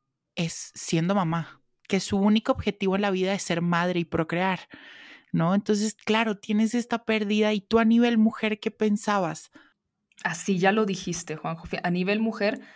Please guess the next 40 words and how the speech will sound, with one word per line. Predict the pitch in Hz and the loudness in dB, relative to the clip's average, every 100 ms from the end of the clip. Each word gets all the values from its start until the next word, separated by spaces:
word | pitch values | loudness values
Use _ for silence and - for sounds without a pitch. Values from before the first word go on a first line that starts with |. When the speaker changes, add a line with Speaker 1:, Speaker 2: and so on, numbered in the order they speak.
| - _ - | -20 _ -4
Speaker 2:
te | 180 | 0
lo | 185 | 0
voy | 196 220 | 2 2
a | 214 | 2
resumir, | 202 180 180 - 175 185 311 - - | 0 -4 -4 -4 -4 -6 -8 -10 -8
¿no? | - 330 _ | -8 -8 _
Me | 185 180 | -6 -2
sentí | 180 180 | -2 -2
un | 208 208 | -4 -4
fracaso. | 208 190 202 202 - _ _ _ _ _ _ _ _ _ _ _ _ _ _ _ _ - | -6 -2 -4 -4 -10 _ _ _ _ _ _ _ _ _ _ _ _ _ _ _ _ 0
Tú | 208 | 6
ya | 214 | 6
lo | 190 | 4
dijiste, | 175 190 175 - | -2 -6 -6 -4
la | 170 170 | -4 -2
sociedad, | 175 175 175 185 202 208 | -4 -4 2 4 4 2
todo | 185 180 | -4 -4
mundo, | 185 190 214 | -4 -4 -4
¿no? | 180 190 | -4 -4
Y | |
están | 175 175 175 | -6 -4 -4
esperando | 175 165 170 208 | -4 -2 -2 -2
y | |
te | 208 170 | -4 -2
casas | 180 180 208 | 0 0 -4
y, | 175 165 - _ - | -6 -8 -14 _ -10
"¿y | 180 | 0
cuándo | 226 240 | 4 4
el | 262 | 6
bebé?". | 233 233 269 277 - _ _ _ _ _ _ _ - | 6 6 4 2 -10 _ _ _ _ _ _ _ -8
¿No? | 262 - - | -8 -8 -4
La, | 196 196 | -2 -2
tristemente | - 214 214 - 233 196 208 | 0 0 0 -2 0 0 -2
<laughs> | |
seguimos, | - - 175 190 208 | -2 -2 -2 -2 -4
¿no? | 170 190 | -4 -6
En | 190 | -4
un | 190 | -4
esquema | 196 - 175 185 | -6 -6 -4 -4
así. | - 165 175 | -6 -8 -8